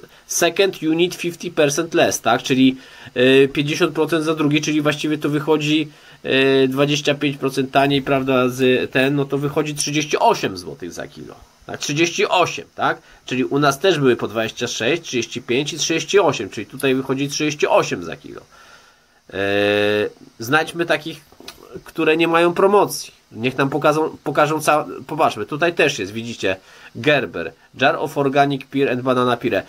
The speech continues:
Dziewięć pięćdziesiąt dwa za kilo, czyli czterdzieści złotych za kilo, czy tam czterdzieści dwa złote za kilo, czy czterdzieści jeden, ale minus pięćdziesiąt przy drugim, no to wychodzi taniej, bo to wychodzi trzydzieści złotych za kilo wtedy.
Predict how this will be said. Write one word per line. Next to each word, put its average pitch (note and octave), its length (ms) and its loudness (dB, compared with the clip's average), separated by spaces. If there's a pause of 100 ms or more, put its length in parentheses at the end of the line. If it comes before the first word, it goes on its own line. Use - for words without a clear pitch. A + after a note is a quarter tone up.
(240)
Dziewięć D3 340 0
pięćdziesiąt D#3+ 380 0
dwa C#3 200 4
za C3+ 140 0
kilo, C#3+ 540 2 (120)
czyli C#3 180 0
czterdzieści C#3 640 0
złotych C3+ 340 0
za B2 120 2
kilo, D#3+ 640 2
czy A#2+ 100 -10
tam B2 140 2
czterdzieści C3+ 540 -2
dwa B2+ 200 2
złote B2 260 -2
za A#2 140 -2
kilo, C3+ 220 0
czy B2+ 120 -6
czterdzieści B2 520 -4
jeden, A#2+ 260 0
ale C#3+ 200 2
minus D3+ 260 -2
pięćdziesiąt C3+ 520 -2
przy - 160 -10
drugim, B2 540 -2 (1700)
no C#3 100 -2
to D#3 140 2
wychodzi E3 640 2 (640)
taniej, C3+ 340 0
bo G2+ 120 -18
to C3 100 -16
wychodzi D3 320 -8
trzydzieści F3+ 480 0
złotych G#2 320 -8
za F#2+ 120 -8
kilo E2+ 260 -8
wtedy. - 360 -14